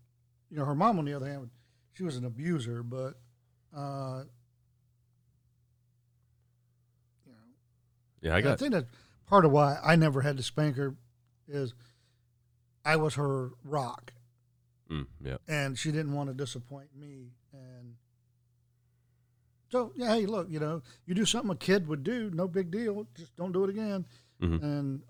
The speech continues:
Speaker 1: have the loving dad talk. And
Speaker 2: Yep.
Speaker 1: uh, <laughs> my mom saw it one time, and she's like, "You would think you just beat the crap out of her. You
Speaker 2: Yeah.
Speaker 1: never touched her."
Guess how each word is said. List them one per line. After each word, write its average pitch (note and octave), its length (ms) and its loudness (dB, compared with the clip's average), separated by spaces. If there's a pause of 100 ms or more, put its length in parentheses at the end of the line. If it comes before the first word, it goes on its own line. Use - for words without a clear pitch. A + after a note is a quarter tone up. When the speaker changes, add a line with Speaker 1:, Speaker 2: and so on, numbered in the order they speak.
Speaker 1:
have D#3 240 2
the C#3+ 240 -4 (320)
loving D3 560 0 (680)
dad D#3 320 2
talk. C#3+ 360 2
And B2+ 240 -2 (2000)
Speaker 2:
Yep. F2 180 2 (100)
Speaker 1:
uh, - 200 -10 (500)
<laughs> D#3+ 240 6
my C#3+ 200 2
mom D#3 280 2
saw D3 220 -2
it F3 80 -10
one D3 160 -4
time, C#3+ 380 -6 (800)
and C#3 300 -10
she's D3 160 -6
like, C#3 160 -6 (120)
"You G3 180 -12
would F#3+ 120 2
think F#3 400 4 (640)
you G#3 140 -2
just D#3+ 240 4
beat F3+ 160 2
the F3 80 -2
crap G3+ 340 4
out C3+ 160 2
of B2+ 180 0
her. C3 180 -6 (480)
You F3+ 60 -6
Speaker 2:
Yeah. F#3+ 120 6
Speaker 1:
never F#3+ 160 2
touched F#3 360 0
her." - 120 -20